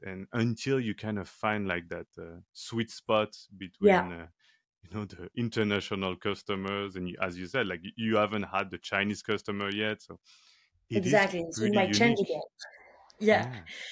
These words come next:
Speaker 2: We, while we still need to really respect our direction, uh, and for,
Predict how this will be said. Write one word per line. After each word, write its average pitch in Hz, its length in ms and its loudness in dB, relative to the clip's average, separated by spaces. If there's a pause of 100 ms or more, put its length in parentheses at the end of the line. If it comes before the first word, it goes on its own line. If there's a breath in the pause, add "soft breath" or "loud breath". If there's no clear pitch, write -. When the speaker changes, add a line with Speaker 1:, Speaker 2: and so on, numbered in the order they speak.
(260 loud breath)
Speaker 2:
We, 233 140 4
while 240 420 8
we 277 100 4
still 220 320 2
need 208 280 0
to 185 580 4 (480)
really 190 300 6
respect 180 600 2
our 160 440 6 (440 soft breath)
direction, 165 840 4 (100)
uh, 160 260 6
and 170 160 2
for, 175 160 2